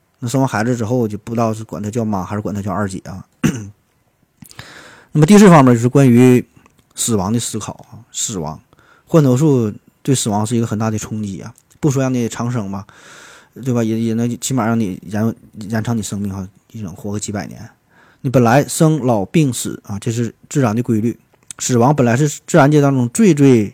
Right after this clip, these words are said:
正常的一件事儿了。但是呢，由于现代医学的发展、医疗技术的提升，就让我们产生了一个幻觉，就是我们会本能的、本能的把这个死亡啊，归因于某一种技术的失败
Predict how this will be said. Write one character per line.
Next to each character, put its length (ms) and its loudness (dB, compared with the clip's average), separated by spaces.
正 180 -2
常 160 -8
的 60 -8
一 40 -8
件 140 -8
事 140 -4
儿 80 0
了。 120 -10
但 180 6
是 120 2
呢， 180 0
由 240 8
于 100 6
现 160 2
代 140 2
医 80 2
学 100 0
的 100 0
发 220 -2
展、 300 -8
医 160 2
疗 160 6
技 100 -2
术 100 0
的 140 0
提 240 -2
升， 240 -4
就 120 -4
让 140 4
我 60 0
们 100 0
产 160 -6
生 140 -2
了 60 -2
一 20 -2
个 140 0
幻 280 0
觉， 240 -10
就 80 -6
是 220 0
我 140 2
们 160 2
会 100 6
本 220 2
能 160 -2
的、 100 -2
本 160 2
能 180 -2
的 80 0
把 140 0
这 80 0
个 80 0
死 180 -6
亡 240 -4
啊， 160 -2
归 200 8
因 220 4
于 160 2
某 240 -2
一 60 0
种 240 -2
技 180 0
术 160 -2
的 100 -2
失 220 -10
败 240 -10